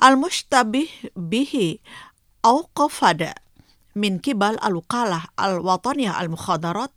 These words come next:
hasbu ma afada bihi al-mufawid al-am Budi Waseso yaumul ithnain fi Jakarta ba'da tahlil al-ainat min kibal fariq al-attiba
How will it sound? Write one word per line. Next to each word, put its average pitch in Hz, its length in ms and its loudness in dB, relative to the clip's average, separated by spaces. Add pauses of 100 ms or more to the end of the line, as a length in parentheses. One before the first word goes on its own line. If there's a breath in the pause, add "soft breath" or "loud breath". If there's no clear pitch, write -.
(300 loud breath)
hasbu 285 480 0
ma 220 240 2
afada 233 400 0
bihi 214 480 -2
al-mufawid 190 720 -2
al-am 202 480 0 (240 loud breath)
Budi 220 400 -2
Waseso 247 640 -2 (240 loud breath)
yaumul 170 400 -2
ithnain 208 480 -2
fi 196 160 -4
Jakarta 185 640 -2 (320 loud breath)
ba'da 233 560 4
tahlil 302 560 -4 (320 loud breath)
al-ainat 196 960 0 (160)
min 180 240 -4
kibal 196 480 0
fariq 208 480 4
al-attiba 175 1300 -4